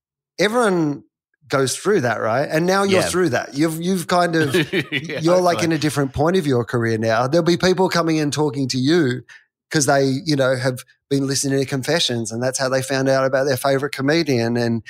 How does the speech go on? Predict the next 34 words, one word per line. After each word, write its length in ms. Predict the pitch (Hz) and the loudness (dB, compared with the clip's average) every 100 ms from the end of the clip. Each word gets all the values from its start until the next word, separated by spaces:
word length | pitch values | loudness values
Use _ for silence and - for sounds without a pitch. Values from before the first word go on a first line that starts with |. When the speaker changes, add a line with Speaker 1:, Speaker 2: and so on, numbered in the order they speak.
| - - | -20 -8
Speaker 1:
you 80 | 151 | 0
know, 220 | 143 127 123 _ 151 | 2 2 -2 _ -16
y-, 80 | 170 _ | -16 _
you're 220 | 151 156 | -2 0
a 60 | 143 | 0
different 320 | 156 151 139 | -2 -2 -4
person 320 | 143 143 139 120 | -2 -2 -2 -2
to 120 | 123 | -2
them 220 | 139 170 | 0 0
now. 200 | 135 113 | 0 0
There'll 140 | 117 123 | 0 -2
be 80 | 127 | 0
young 280 | 135 139 | 0 0
comedians 460 | 135 127 131 127 123 | -2 -2 0 0 0
coming 280 | 131 127 127 | 0 0 0
up 140 | 127 | -2
to 80 | - | -2
you 240 | 139 160 - | 2 2 0
kind 220 | 123 120 | -2 -2
of 60 | 110 | -2
saying, 320 | 127 120 113 _ _ - | -2 -2 -4 _ _ -4
you 100 | 127 | 0
know, 120 | 120 | 0
"How 200 | 107 123 | 0 0
do 60 | 123 | 0
you 260 | 120 117 117 | 0 -2 -4
do 220 | 98 123 | -2 0
this? 260 | 107 110 110 | 0 -2 0
How 140 | 120 120 | 0 0
do 60 | |
you 160 | 113 113 | 0 -2
get 140 | 117 | -2
into 340 | 110 107 104 | -2 -4 -4
it?" 140 | 107 | -4